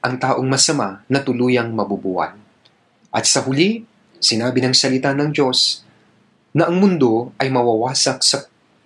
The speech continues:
pamamagitan po ng huling digmaan sa mga huling araw. Alam nyo, at alam kong alam na alam nyo po ang bagay na ito.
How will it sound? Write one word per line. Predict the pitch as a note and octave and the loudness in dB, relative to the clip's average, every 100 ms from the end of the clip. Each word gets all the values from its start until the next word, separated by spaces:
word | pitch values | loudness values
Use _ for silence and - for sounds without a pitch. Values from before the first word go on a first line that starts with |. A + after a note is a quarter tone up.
| - | 0
pamamagitan | D3 C#3+ C3 B2+ C#3 C3 | 2 2 0 -2 -2 -2
po | C3+ | 0
ng | B2+ A#2+ | 0 0
huling | A#2+ F#3+ G#3+ | 2 4 2
digmaan | E3+ C#3 G#2 A#2 C#3+ G3 G3+ | 0 -2 -2 -2 -2 -4 -4
sa | - - | 0 0
mga | C3 A#2+ | 0 -2
huling | A2 G#2 G2+ | -2 -2 -2
araw. | F#2+ F#2 F#2+ F2 - _ - - _ _ _ _ _ - | -2 -2 -4 -6 -16 _ -20 -20 _ _ _ _ _ -2
Alam | C#3+ C3 A2+ | 0 0 0
nyo, | A#2+ C3+ D#3 - _ _ _ _ _ | 0 0 -2 -8 _ _ _ _ _
at | C3+ - - | -4 -2 0
alam | C3 A#2+ | 0 0
kong | A#2 A2 | -2 0
alam | A2+ E3 G#3 | 2 2 2
na | - | 2
alam | D3 C#3 | 0 0
nyo | C3+ C3 | 0 -2
po | A#2 G#2+ | 0 0
ang | A#2 A#2 | 0 -2
bagay | G#2+ G2+ G#2 G#2 | -2 0 -2 -2
na | G#2 | -4
ito. | G#2+ - G2 | -6 -6 -8